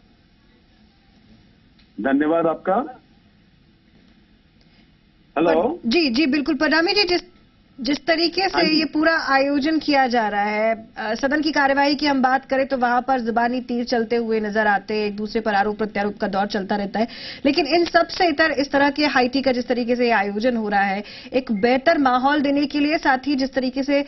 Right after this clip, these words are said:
Speaker 2: सर्वश्रेष्ठ विधायकों का यहाँ पर सम्मान भी किया गया, तो कहीं ना कहीं एक source of inspiration का काम भी ये करता है।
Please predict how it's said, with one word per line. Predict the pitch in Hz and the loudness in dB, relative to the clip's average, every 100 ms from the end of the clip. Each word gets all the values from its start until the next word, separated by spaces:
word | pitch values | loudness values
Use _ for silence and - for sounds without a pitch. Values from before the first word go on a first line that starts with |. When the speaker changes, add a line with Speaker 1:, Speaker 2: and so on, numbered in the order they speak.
| - - | -8 -6
Speaker 2:
सर्वश्रेष्ठ | 269 262 269 311 311 285 | -2 0 0 0 -2 0
विधायकों | 247 240 240 247 | 0 2 2 0
का | 311 302 | 0 2
यहाँ | 269 262 269 | 4 2 2
पर | 269 | 0
सम्मान | 269 240 226 262 254 | 0 0 2 2 2
भी | 285 | 0
किया | 269 254 208 | 0 0 0
गया, | 185 196 | -2 -2
तो | 226 | -2
कहीं | 269 262 | 0 0
ना | 285 | 0
कहीं | 302 302 | 0 -2
एक | 302 | -2
source | - 330 349 | -2 0 2
of | 359 - 277 | 0 0 -2
inspiration | 269 - 277 285 311 | -2 -2 0 0 0
का | 294 | 0
काम | 269 247 247 | 2 2 4
भी | 240 | 0
ये | |
करता | 208 180 - | 0 -4 -6
है। | 139 | -12